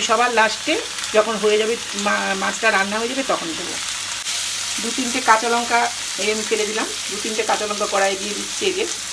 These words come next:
আর বাকিগুলো সবার শেষে দেবো। আচ্ছা, মা-, দেখো, আমি যেহেতু খুব বেশি ভাজবো না এগুলো, এ-, এখানে আমি কড়াইয়ের মাছটা একটু ফাঁকা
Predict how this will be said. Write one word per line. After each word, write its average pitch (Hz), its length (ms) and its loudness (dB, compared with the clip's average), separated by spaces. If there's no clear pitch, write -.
আর 196 140 4
বাকিগুলো 233 340 2
সবার 208 240 4
শেষে 190 260 2
দেবো। 156 160 0
আচ্ছা, 208 220 -2
মা-, 214 140 -4
দেখো, 220 220 4
আমি 240 180 -2
যেহেতু 277 340 2
খুব 294 100 0
বেশি 247 160 -2
ভাজবো 196 360 4
না 240 120 6
এগুলো, 214 220 0
এ-, 220 180 -4
এখানে 240 280 -2
আমি 262 100 0
কড়াইয়ের 240 340 4
মাছটা - 320 0
একটু 247 180 -4
ফাঁকা 214 220 2